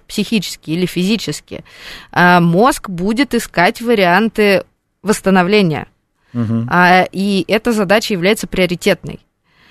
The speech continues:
Speaker 1: Поэтому первый вопрос здесь с тем, когда вы последний раз были в отпуске? И даёте ли вы себе возможность
Speaker 2: Так, ну,
Speaker 1: отдыхать?
Speaker 2: а на это нам вот всякие такие народные фитнесисты, значит,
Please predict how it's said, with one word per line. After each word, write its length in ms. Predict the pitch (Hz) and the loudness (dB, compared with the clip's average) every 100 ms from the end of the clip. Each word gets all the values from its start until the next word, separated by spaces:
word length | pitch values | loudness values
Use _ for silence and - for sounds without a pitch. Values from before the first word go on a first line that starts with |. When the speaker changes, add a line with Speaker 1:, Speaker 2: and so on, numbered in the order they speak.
| - _ _ | -20 _ _
Speaker 1:
Поэтому 800 | 175 196 214 214 214 208 185 175 | 0 0 0 -2 0 2 0 0
первый 340 | 220 247 247 | 0 0 0
вопрос 420 | 202 190 208 226 202 | 0 -2 -2 -2 -2
здесь 260 | 180 202 | -2 -2
с 120 | - | -4
тем, 520 | - 190 196 175 160 208 | -4 0 0 -2 -4 -2
когда 220 | 220 214 | 2 2
вы 60 | 294 | 2
последний 380 | 269 - 240 240 | 2 2 2 2
раз 140 | 262 | 2
были 180 | 214 247 | 0 -2
в 60 | 233 | 0
отпуске? 500 | 277 208 - - 170 - - _ _ _ - | -2 -4 -6 -4 -4 -8 -20 _ _ _ -10
И 80 | 202 | -2
даёте 380 | 202 233 233 | 0 0 -2
ли 60 | 214 | -4
вы 80 | 196 | -2
себе 140 | 214 | 0
возможность 280 | 202 202 214 214 180 | -2 0 2 2 4
Speaker 2:
Так, 80 | 190 | 4
ну, 80 | |
Speaker 1:
отдыхать? 120 | 269 - | 4 4
Speaker 2:
а 260 | 170 185 165 | 4 6 4
на 220 | 165 165 | 4 6
это 340 | 196 - 202 | 4 4 2
нам 400 | 180 151 143 180 | 4 2 2 2
вот 140 | 160 151 | 0 -2
всякие 480 | - 165 - 147 | 2 0 2 0
такие 380 | 131 139 - 156 | 0 -4 0 0
народные 560 | 143 135 160 127 123 123 | 4 4 4 2 2 0
фитнесисты, 1000 | - 127 127 117 - 107 - 160 170 165 | 0 -4 -4 -4 -4 -6 -4 0 0 0
значит, 720 | 139 127 143 139 131 - 143 | -6 -6 -4 -2 -4 -2 -4